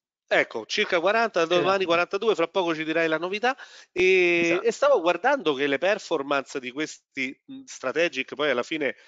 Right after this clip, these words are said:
Speaker 1: o comunque tracker, sono state in buona parte delle grandi performance. Ho visto certificati partiti a cento che quotano duecento, duecentoventi, che abituati un po' al mondo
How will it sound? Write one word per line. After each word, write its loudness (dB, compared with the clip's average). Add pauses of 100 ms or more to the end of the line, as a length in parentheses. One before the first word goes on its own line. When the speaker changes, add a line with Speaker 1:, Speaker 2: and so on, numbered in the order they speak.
(220)
Speaker 1:
o -8
comunque -8
tracker, 0
sono -4
state 0
in -4
buona 4
parte 0
delle -2
grandi -2
performance. -4
Ho -10
visto -6
certificati -4 (360)
partiti -4
a 2
cento 0
che -4
quotano -2
duecento, -4
duecentoventi, -4 (320)
che -2 (680)
abituati 0
un -4
po' 4
al 6
mondo 2